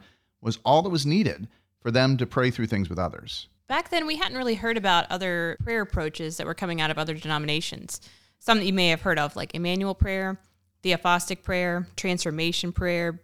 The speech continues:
Speaker 2: Christian healing ministries, restoring the foundations, sozo, heart sync. There's many of them out there. We hadn't heard of them.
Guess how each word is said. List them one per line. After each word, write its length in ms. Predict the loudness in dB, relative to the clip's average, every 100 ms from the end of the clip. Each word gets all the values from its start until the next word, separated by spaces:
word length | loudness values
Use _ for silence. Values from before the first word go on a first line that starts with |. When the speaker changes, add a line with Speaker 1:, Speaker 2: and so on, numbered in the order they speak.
| -4
Speaker 2:
Christian 320 | -2 0 0
healing 300 | 0 2 2
ministries, 680 | 2 0 -2 -2 -2 -2 -4
restoring 400 | -6 0 2 2
the 80 | 0
foundations, 960 | -2 -2 -2 -2 -4 -4 -4 -4 -6 _
sozo, 680 | -2 2 2 2 0 0 -2 -8 _ _
heart 260 | 0 0 2
sync. 400 | -2 -2 -2 -8 -4
There's 180 | 0
many 220 | 2 4 4
of 60 |
them 120 | 2
out 220 | 0 0 -2
there. 300 | -4 -4 -8 _ _ _ _ _ _ -2
We 100 | 4
hadn't 240 | 4 2
heard 180 | 0 -2
of 120 | -2
them. 220 | -10 -14